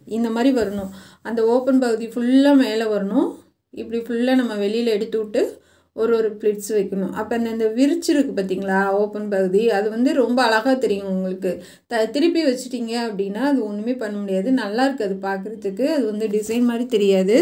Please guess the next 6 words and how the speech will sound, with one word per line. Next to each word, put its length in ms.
உங்களுக்கு 300
வித்தியாசமா 600
தெரியும். 420
நல்லா 320
விரிச்சு 300
விட்டுட்டு 360